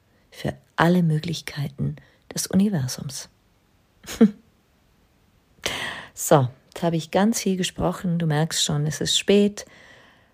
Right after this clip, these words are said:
und, äh, ich habe versucht, so strukturiert als möglich heute zu sein. Ich hoffe, es kommt bei dir an, was auch immer bei dir ankommen soll.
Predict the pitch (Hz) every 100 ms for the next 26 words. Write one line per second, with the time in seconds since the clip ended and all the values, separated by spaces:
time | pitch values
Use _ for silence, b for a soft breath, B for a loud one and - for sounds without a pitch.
0 | _ - 151 147 147 147 151 151 - 165
1 | 160 - 170 - - - 170 - 165 160
2 | 165 175 160 156 156 156 151 156 175 -
3 | 156 151 143 151 - _ _ _ - _
4 | _ _ _ _ - - _ _ _ _
5 | _ _ _ _ - - 247 - - -
6 | - - - 147 127 - - 135 143 B
7 | B B B - 151 139 - 139 135 135
8 | B B B B B B - 147 143 -
9 | 131 131 143 135 139 143 143